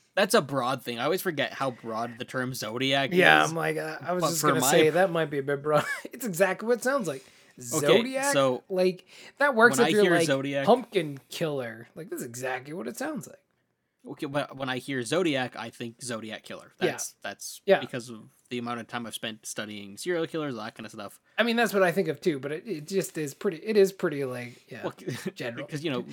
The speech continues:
Speaker 1: the Zodiac is kinda like an astrology thing. Like, there's
Speaker 2: It
Speaker 1: so
Speaker 2: is,
Speaker 1: many,
Speaker 2: yeah.
Speaker 1: like,
Speaker 2: Depends,
Speaker 1: so
Speaker 2: depends whose viewpoint you're looking at from.
Speaker 1: Exactly, but it's, it's about the Zodiac killings,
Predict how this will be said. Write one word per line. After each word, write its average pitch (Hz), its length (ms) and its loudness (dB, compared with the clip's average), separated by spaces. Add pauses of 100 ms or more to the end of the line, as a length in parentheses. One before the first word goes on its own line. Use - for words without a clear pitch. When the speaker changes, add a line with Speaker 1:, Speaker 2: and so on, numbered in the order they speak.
(500)
Speaker 1:
the 143 140 -2
Zodiac 135 560 2
is 127 100 -8
kinda 117 240 -6
like 113 320 -6 (480)
an 110 80 -10
astrology 123 600 -6
thing. - 200 -18
Like, 131 160 -10
there's 147 180 -4
Speaker 2:
It 220 60 6
Speaker 1:
so 202 120 4
Speaker 2:
is, 135 80 -2
Speaker 1:
many, 135 120 -2
Speaker 2:
yeah. 135 160 -4
Speaker 1:
like, 127 160 -4 (560)
Speaker 2:
Depends, 190 460 0
Speaker 1:
so 165 200 2
Speaker 2:
depends 247 220 2
whose 185 220 -2
viewpoint 143 500 -4
you're 135 140 -2
looking 123 240 -4
at 117 160 -14
from. - 180 -20 (580)
Speaker 1:
Exactly, 196 640 -4
but 143 200 -2
it's, 139 200 -6
it's 127 220 -10
about 123 320 -10
the 123 400 -6
Zodiac 123 480 -6
killings, 113 840 -12